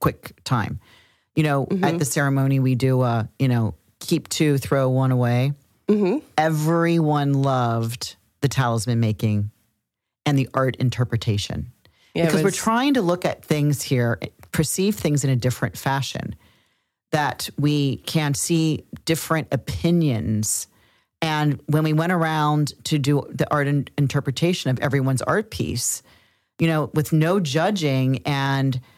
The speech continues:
Speaker 1: you know, no one's better than the other because, you know, art is all in the eye of the beholder. Some of these revelations were coming through as like, "I see that, but that's not what I put into it, but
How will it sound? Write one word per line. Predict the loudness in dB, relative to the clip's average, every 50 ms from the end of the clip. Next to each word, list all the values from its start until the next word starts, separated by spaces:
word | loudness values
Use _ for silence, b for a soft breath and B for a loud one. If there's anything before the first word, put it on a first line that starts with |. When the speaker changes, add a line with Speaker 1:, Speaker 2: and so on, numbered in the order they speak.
| b b b b
Speaker 1:
you | 0 0
know, | 2
no | 2 2 2 2
one's | 2 2 2 2 0 0 -2
better | -2 -2 0 0 2 2
than | 2 2 2
the | 2 2 2 2
other | 2 2 2 2 2 2 2 0
because, | 0 -2 -4 -2 0 0 0 0 -2 -2 -4 -2
you | 0
know, | 0 0 0 0
art | 0 0 0 0
is | 0 0 0
all | 0 0 2 2
in | 2
the | 2 0 0 -2 -4 -8 -10 -6
eye | -4 -2 0
of | 0 0
the | 0
beholder. | 0 0 2 2 2 2 2 2 0 -2 -2 -2 -4 -6 b b b b b b b b b
Some | -4 -2 0 0 2
of | 2 2 2
these | 2 2 0 0 0
revelations | 0 0 0 0 0 0 2 0 0 0 -2 -2 -2 0
were | 0 -2
coming | -2 0 0 0 0 0
through | 0 0 -2
as | 0 -2
like, | -2 -4 -6 B B B B B B -2
"I | 0 0 0
see | 0 -2 0 0 2 2 4 4
that, | 2 2 0 -2 -2
but | -2 0
that's | 2 2 0 0 0
not | -2 0 0
what | 2 2
I | 2 0
put | 0 0 0 0
into | 2 2 2 0 0 2 0
it, | 0 0 0 -2
but | -4 -4